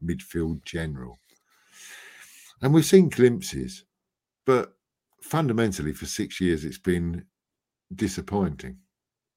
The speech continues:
This last two months, and then we all love Thomas Partey. I haven't got the Thomas Partey party yet. I haven't joined that party.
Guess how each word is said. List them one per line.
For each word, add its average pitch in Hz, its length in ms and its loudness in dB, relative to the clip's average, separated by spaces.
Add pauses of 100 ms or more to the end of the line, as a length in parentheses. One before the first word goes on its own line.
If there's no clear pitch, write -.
(1600)
This - 420 -6
last 123 600 2
two 98 260 2
months, 85 580 -6 (1400)
and 107 160 -2
then 95 220 -4
we 117 160 6
all 151 160 6
love 117 480 0
Thomas 107 280 -2
Partey. 85 420 0
I 107 60 4
haven't 107 180 0
got 98 160 0
the 92 80 -8
Thomas 82 320 -6
Partey 87 400 -4
party 82 400 -6
yet. 71 140 -6
I 78 80 -6
haven't 87 180 -2
joined 87 280 -4
that - 160 -10
party. 69 400 -14